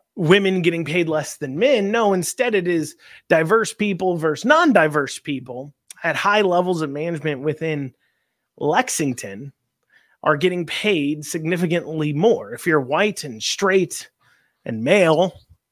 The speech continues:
well, you can expect to get paid less doing the same job at high levels, the political appointee positions, than you can for being a diverse individual in Lexington.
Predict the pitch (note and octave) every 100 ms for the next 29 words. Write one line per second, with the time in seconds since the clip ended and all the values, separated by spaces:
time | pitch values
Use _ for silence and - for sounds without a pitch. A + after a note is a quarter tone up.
0 | _ _ _ _ D3+ D3 F3 C4+ F3 F3+
1 | C4 A3 - F3+ F#3 - F3+ G#3 - -
2 | D#3+ F#3+ - F#3 D3+ D3+ G#3+ C#3+ D3 -
3 | - - E3 F3 F3 F3 E3+ - G3+ D#3+
4 | F3 F#3 C3+ C3+ D#3 _ _ _ - D3
5 | - G3 F3 F3 G3+ C#3+ C#3+ F3 - -
6 | - _ - D3 - G3+ F#3+ F#3 E3+ D3
7 | F3 D#3 C#4 A#3+ E3 C#3+ B2+ C#3+ E3 F3+
8 | - _ - - - G#3 A3+ G#3+ - G#3+
9 | E3 E3+ F#3 E3 E3+ E3+ D#3+ D#3+ D#3+ F#3
10 | F3+ E3 D3+ D3 D#3+ D#3+ D#3 E3 F3+ B3
11 | - A2+ -